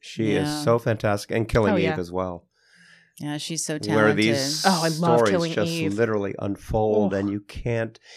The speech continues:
Speaker 1: and it's not even based on a, a strong narrative.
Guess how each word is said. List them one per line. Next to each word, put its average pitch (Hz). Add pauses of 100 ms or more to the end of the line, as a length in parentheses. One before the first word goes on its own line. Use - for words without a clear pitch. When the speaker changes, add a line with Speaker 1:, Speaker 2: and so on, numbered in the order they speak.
(180)
Speaker 1:
and 131
it's -
not 143
even 120
based 113
on 101
a, 92 (720)
a 101
strong 107
narrative. 107